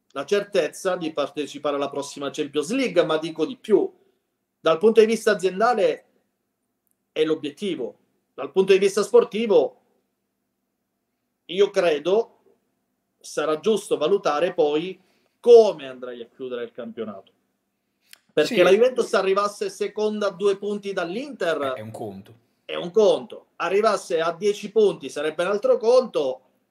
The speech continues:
Speaker 1: In questo momento è un momento delicato, ecco. Questo è un momento di calo che un po' preoccupa.
Speaker 2: Ma io ti dico anche banalmente, se la Juventus ha accumulato un grande vantaggio nei confronti delle, delle concorrenti Champions, chiamiamole così, in questo inizio di stagione, perché quando se la giocava pari pari con l'Inter, tutte le altre stavano dietro, c'era un gap incredibile.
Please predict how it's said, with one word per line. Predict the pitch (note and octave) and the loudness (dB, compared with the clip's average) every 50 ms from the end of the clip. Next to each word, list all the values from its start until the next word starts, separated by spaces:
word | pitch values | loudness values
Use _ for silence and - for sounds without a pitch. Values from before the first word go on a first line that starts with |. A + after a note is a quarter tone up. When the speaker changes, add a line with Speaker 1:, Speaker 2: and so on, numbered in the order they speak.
| _ _ _ _ _ _ _ _ _ - | _ _ _ _ _ _ _ _ _ -12
Speaker 1:
In | E3 F3 | -8 0
questo | E3+ A3+ A3+ A3+ - B3 C4 | 2 2 2 4 4 2 2
momento | C#4+ B3+ A#3 B3+ C#4 - C4 A#3 G#3 | 2 2 -2 -4 -2 2 2 4 4
è | G3 | 4
un | F#3+ F#3+ F3+ F#3 | 2 0 -4 -6
momento | F#3 F#3 F#3 F#3 F3+ F#3 F#3+ - - G3+ G3 | -6 -6 -4 -6 -8 -10 -12 -8 -6 -4 -4
delicato, | F#3+ D#3+ F3+ F3 E3+ E3 D#3+ D#3+ - C#3+ B2 - - C#3 C#3+ | -4 -2 -4 -4 -4 -6 -10 -12 -12 -14 -14 -14 -16 -14 -14
ecco. | B2+ - _ _ | -14 -16 _ _
Questo | - F#3 F3+ F3+ - F#3+ E3+ | -4 -4 -4 -2 2 2 2
è | D#3 D3+ | 4 4
un | D#3 D#3+ D#3+ D#3+ | 2 2 0 -2
momento | E3+ E3+ F3 F3 F#3+ | -4 -4 -2 0 0
di | G3+ G3 | 0 0
calo | - E3 F3+ F#3+ F#3 - | 0 -2 -2 -2 -4 -4
che | D#3 B2+ B2+ C3 _ _ _ | -6 -10 -10 -16 _ _ _
un | - E3+ F3 E3+ | -16 -16 -8 0
po' | - D#3+ D3 | 0 0 2
preoccupa. | - C#3 B2 A2 G2 - - - - - - _ _ - - _ | 2 0 -4 -4 -4 -6 -10 -20 -20 -20 -20 _ _ -20 -20 _
Speaker 2:
Ma | - - | -10 -6
io | D3+ E3 E3+ D#3+ | -4 -2 -2 -2
ti | - D#3+ | -2 0
dico | D#3+ E3 - - C#3 | 0 0 0 0 -4
anche | D3 C#3 - | -4 -4 -4
banalmente, | D3+ D3 D3 C#3+ D3 D3+ D#3 C#3+ C3 B2 - | -6 -6 -4 -4 -6 -6 -8 -8 -10 -10 -12
se | A#2+ - C3+ C3+ C3+ C#3 C3 A#2+ | -10 -8 -8 -8 -8 -8 -12 -12
la | A#2+ A#2 | -10 -8
Juventus | B2+ C#3+ C#3+ D#3+ E3 E3 D3 - - | -6 -4 -2 -4 -4 -4 -8 -8 -8
ha | |
accumulato | C3 C#3 - C3 C#3 C#3 C3+ - - | -8 -8 -8 -8 -6 -6 -6 -6 -6
un | B2+ | -10
grande | C3 C#3 C#3+ C#3+ C3+ | -8 -8 -8 -8 -8
vantaggio | B2 A#2+ A#2+ A#2 A#2 B2 A2+ A2 A2+ A2+ A#2+ A2+ G#2+ A2+ _ | -10 -10 -10 -10 -10 -10 -12 -10 -12 -12 -14 -14 -16 -18 _
nei | - B2 A#2 | -16 -16 -14
confronti | A2+ - A#2 A2+ A2 B2+ A#2+ A#2 A2+ A2+ A#2+ | -14 -14 -14 -14 -12 -12 -12 -14 -14 -14 -16
delle, | G#2+ A2+ A2+ A2 A2 A2 A2 G#2+ A2 G#2+ G#2 G#2+ A2 A#2 | -16 -16 -16 -16 -16 -16 -16 -16 -16 -16 -16 -16 -16 -14
delle | A2 A#2+ A#2 A2+ | -14 -14 -14 -12
concorrenti | - B2+ B2 - - C#3 B2 - C3+ C3+ C#3 C3+ A#2+ - C3+ A#2 | -12 -12 -12 -10 -10 -10 -10 -8 -8 -8 -8 -8 -10 -12 -12 -10
Champions, | - - G#2+ G#2+ G2+ G2+ G2+ - G#2+ G#2+ A2 - | -8 -8 -8 -8 -8 -10 -14 -14 -16 -16 -16 -16
chiamiamole | - A2 A2+ A2+ A#2+ B2 A#2+ A2+ | -14 -12 -12 -12 -12 -12 -12 -14
così, | A2+ A2+ A2+ A2 A2 G2+ G#2 A2 - | -14 -14 -14 -14 -14 -16 -18 -18 -16
in | - A#2+ B2 A#2+ | -12 -12 -12 -10
questo | A#2+ C#3+ C3 B2 - - C3 B2 | -10 -10 -10 -10 -10 -10 -10 -10
inizio | A#2+ C3+ B2 - C3 | -10 -10 -10 -10 -10
di | B2 B2 | -12 -12
stagione, | A#2 - A#2 D3+ E3 A#2+ G#2+ | -12 -12 -10 -8 -8 -8 -10
perché | - G#2+ - - - G#2+ - | -14 -16 -16 -16 -16 -16 -14
quando | - B2 B2 A#2+ | -12 -12 -12 -12
se | A2+ - | -14 -14
la | B2 A2+ | -14 -14
giocava | A#2+ A2+ B2+ B2 A#2+ A2+ | -14 -12 -12 -12 -12 -12
pari | A#2 B2+ B2 A#2+ A#2 | -12 -12 -12 -12 -12
pari | - A#2+ A2+ A2 | -12 -12 -12 -12
con | A2+ D3 D3 | -12 -14 -14
l'Inter, | A#2+ G#2+ A2 A2+ A2+ A2+ C3 - - | -14 -12 -14 -14 -12 -14 -14 -16 -16
tutte | - - - | -20 -18 -16
le | G#2 F2 | -14 -14
altre | F#2+ A2+ - A#2 | -14 -14 -16 -16
stavano | - - A#2+ G2 G2 F#2+ | -14 -14 -14 -14 -14 -14
dietro, | G2 B2 C#3 C3+ C3+ B2+ | -12 -12 -12 -12 -12 -14
c'era | A#2 - B2 A2+ | -14 -12 -12 -12
un | A2+ A2+ A2+ A2+ | -10 -10 -10 -8
gap | A#2 A#2 A#2 A#2 - B2 | -8 -8 -10 -10 -12 -14
incredibile. | A2 G#2+ G#2+ G#2+ A#2 G#2+ G#2+ G#2+ G2+ G#2 G2+ - | -12 -12 -14 -14 -14 -14 -14 -14 -16 -16 -18 -20